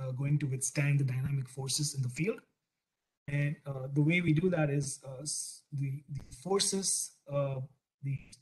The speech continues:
aerodynamic forces are imported from the C F D software to the F E A software. And we were able to map the,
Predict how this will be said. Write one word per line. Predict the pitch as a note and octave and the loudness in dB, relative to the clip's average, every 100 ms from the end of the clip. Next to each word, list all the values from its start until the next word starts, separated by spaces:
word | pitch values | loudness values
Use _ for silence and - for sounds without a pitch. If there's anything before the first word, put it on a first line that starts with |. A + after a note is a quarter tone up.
| - | -2
aerodynamic | D#3 D#3+ D3+ F#3+ G#3+ | 2 6 6 4 0
forces | - F3 - A3 G#3+ - _ _ | -6 -8 -6 -4 -6 -8 _ _
are | D3 D3 | -4 2
imported | D#3+ D#3 F3+ F3 F3 | 4 4 -2 -6 -6
from | - D3 | 0 0
the | |
C | C3+ - E3 | 0 -2 -2
F | C#3+ | 0
D | C#3 C#3 | 0 0
software | E3+ F#3+ - C3+ D#3+ - | 0 0 -2 -4 -6 -4
to | C#3+ | -4
the | C3 | -4
F | C#3 C#3+ | -6 -2
E | D#3+ | -2
A | |
software. | F#3 A#2 - - - _ _ _ _ | -2 -6 -12 -20 -20 _ _ _ _
And | C#3+ C#3 | -2 4
we | D3 | 6
were | C#3+ | 6
able | C3 D#3 D3 | 8 8 8
to | |
map | C#3 C3+ C#3 D3+ - | 6 4 2 0 -2
the, | C#3 C3+ C3 | -4 -2 -4